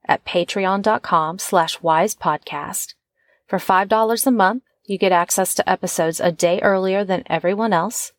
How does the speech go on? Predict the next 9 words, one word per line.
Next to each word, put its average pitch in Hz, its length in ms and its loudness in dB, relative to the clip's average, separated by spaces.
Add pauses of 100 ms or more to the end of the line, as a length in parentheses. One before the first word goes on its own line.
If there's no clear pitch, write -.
(460)
two 233 260 2
extra - 400 2
episodes 180 540 0
a 170 60 2
month, 160 380 -2 (540)
and 208 140 0
other 185 280 2
patron-only 170 760 -8
content. - 760 -6